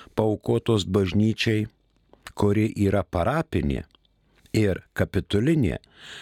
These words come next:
preziumuojama kaip duotos parapijai, nebent būtų nustatyta kitaip. Dar apie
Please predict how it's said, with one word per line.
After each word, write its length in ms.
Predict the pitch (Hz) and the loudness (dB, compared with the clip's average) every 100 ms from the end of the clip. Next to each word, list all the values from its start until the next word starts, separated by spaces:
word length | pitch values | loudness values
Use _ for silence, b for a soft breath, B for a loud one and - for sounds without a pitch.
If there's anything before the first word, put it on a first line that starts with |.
| B | B
preziumuojama 1120 | - 107 92 98 92 113 135 139 131 131 123 - | -2 0 2 2 4 4 2 2 2 2 2 0
kaip 360 | - 92 73 | 0 0 0
duotos 680 | 71 92 117 135 - 113 - | -2 2 2 0 0 0 0
parapijai, 1080 | - 107 104 127 135 - 85 67 64 67 - B B B B | -2 0 0 0 -2 -2 -2 -2 -2 -6 -10 B B B B
nebent 680 | 92 95 78 110 131 147 127 | 0 2 2 0 0 0 -2
būtų 600 | 87 85 98 - 95 92 B B B | 0 2 2 0 0 0 B B B
nustatyta 1200 | 85 117 127 - 135 131 - 73 73 - 76 69 76 B B B _ | 2 2 2 -2 -2 -2 -4 -2 -2 -2 -2 -2 -4 B B B _
kitaip. 840 | 95 101 - - 64 64 - - - - - - - - - B B B B B B | -2 -2 -4 -4 -2 -2 -6 -8 -16 -18 -20 -20 -20 -20 -20 B B B B B B
Dar 360 | - 139 123 113 | -4 0 2 0
apie 440 | 110 113 110 107 | 0 0 0 -2